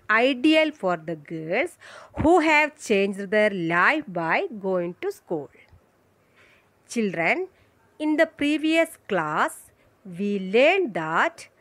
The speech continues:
Anita, a village girl from Bihar, did not able to go to school because her parents did not allow her to go to school. But Anita convinced her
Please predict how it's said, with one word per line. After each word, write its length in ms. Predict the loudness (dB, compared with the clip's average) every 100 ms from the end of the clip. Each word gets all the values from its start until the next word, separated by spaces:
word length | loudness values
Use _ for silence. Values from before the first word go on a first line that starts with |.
| _ _ _ -2
Anita, 680 | -2 -2 -6 -6 -4 -6 -8 _
a 140 | -2 0
village 640 | 0 0 2 4 2 0
girl 240 | -2 -2 -2
from 380 | -6 -6 -6
Bihar, 580 | -8 -10 -8 -4 0 0 -2 -14 -20 _ _ _ _ -10 -4
did 220 | -4 2
not 360 | 4 4 4
able 360 | 2 0 0 -4
to 120 | -4
go 300 | -6 -4 -4
to 180 | -4 -10
school 320 | -12 -12 -12 _ _ _ _ _ -10
because 520 | -6 -4 -2 -2 -4
her 220 | -4 -4 -4
parents 500 | 0 2 2 0 -4
did 200 | -10 -14 -4
not 400 | 4 6 6 2 -2
allow 360 | -4 -2 -2 -2
her 280 | -4 -4 -4 -6
to 40 |
go 260 | -6 -4 -4
to 180 | -4 -10
school. 400 | -6 -6 -4 -10 -18 -20 _ _ _ _ -20 -20 _ -2
But 280 | 4 4 4 -4 -6
Anita 560 | -4 -2 -2 0 0 0
convinced 520 | -4 -4 -2 -4 -4 -4
her 300 | 0 0